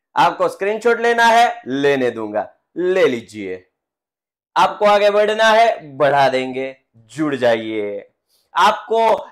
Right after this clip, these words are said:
एग्जाम में अच्छे परसेंटेज लाने हैं, ला देंगे। प्रिपरेशन कीजिए हमारे साथ। आपको अपना गोल अचीव करना है, करा देंगे। जो हम कहे, वो करते जाइए।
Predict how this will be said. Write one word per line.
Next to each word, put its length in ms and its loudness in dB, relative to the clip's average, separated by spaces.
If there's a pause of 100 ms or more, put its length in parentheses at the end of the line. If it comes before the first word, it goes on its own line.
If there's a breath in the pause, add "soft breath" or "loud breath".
एग्जाम 420 2
में 120 -2
अच्छे 220 0
परसेंटेज 520 -2
लाने 400 2
हैं, 320 0 (180)
ला 320 2
देंगे। 500 -8 (280)
प्रिपरेशन 520 -8
कीजिए 360 -8
हमारे 380 -8
साथ। 360 -16 (680)
आपको 680 4
अपना 260 0
गोल 300 4
अचीव 260 -6
करना 280 0
है, 360 0
करा 400 2
देंगे। 960 -4
जो 180 -4
हम 220 -2
कहे, 300 0
वो 160 -4
करते 500 -8
जाइए। 400 -10